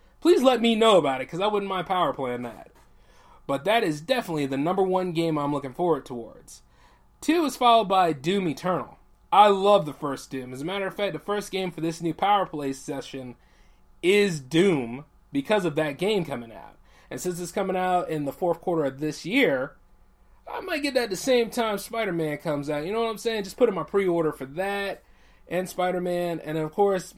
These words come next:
you know, you have Super Smash Brothers Ultimate coming out. Every character in video games.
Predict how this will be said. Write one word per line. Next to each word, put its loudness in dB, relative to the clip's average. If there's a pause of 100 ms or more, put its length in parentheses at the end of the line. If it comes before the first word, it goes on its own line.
you -6
know, -2 (360)
you -4
have 0
Super -8
Smash -6
Brothers -2 (160)
Ultimate -2
coming -12
out. -10 (1200)
Every 6 (240)
character 2
in -8
video -4
games. -20